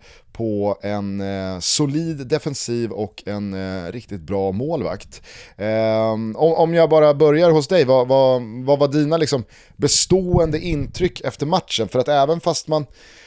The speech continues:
vann fullt rättvist och nu är i semifinal och nu spelar om medaljerna,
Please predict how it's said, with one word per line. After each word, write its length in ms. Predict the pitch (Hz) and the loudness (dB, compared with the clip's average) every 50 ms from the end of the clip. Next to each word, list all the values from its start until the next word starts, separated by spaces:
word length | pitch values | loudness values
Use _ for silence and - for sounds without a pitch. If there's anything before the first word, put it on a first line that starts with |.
| - - - - _ _ - _ _ - - | -20 -20 -20 -20 _ _ -20 _ _ -14 0
vann 380 | 127 165 202 220 233 220 202 | 4 4 6 6 6 4 2
fullt 320 | - - 196 190 175 - - | 2 4 6 6 6 4 2
rättvist 680 | 190 170 - - - 160 196 202 - - - - - | 0 0 0 0 2 2 4 4 2 0 -2 0 2
och 140 | 175 165 160 | 2 2 4
nu 220 | 160 170 165 160 | 4 4 4 4
är 260 | 147 160 180 185 185 185 | 6 6 6 6 6 4
i 60 | 170 | 4
semifinal 840 | - - 190 180 160 160 139 - - 160 165 170 170 170 165 165 | 4 4 2 2 2 2 0 -2 0 2 4 6 6 6 6 4
och 80 | 156 151 | 4 4
nu 200 | 151 160 160 147 | 2 0 0 0
spelar 560 | - - - 165 160 156 147 143 147 151 151 | -2 -2 0 2 4 4 4 4 4 4 4
om 160 | 151 147 147 | 4 2 2
medaljerna, 800 | 147 139 131 151 165 165 165 165 160 160 160 156 156 156 156 151 | 0 0 2 4 4 4 2 0 0 0 0 0 0 0 -2 -4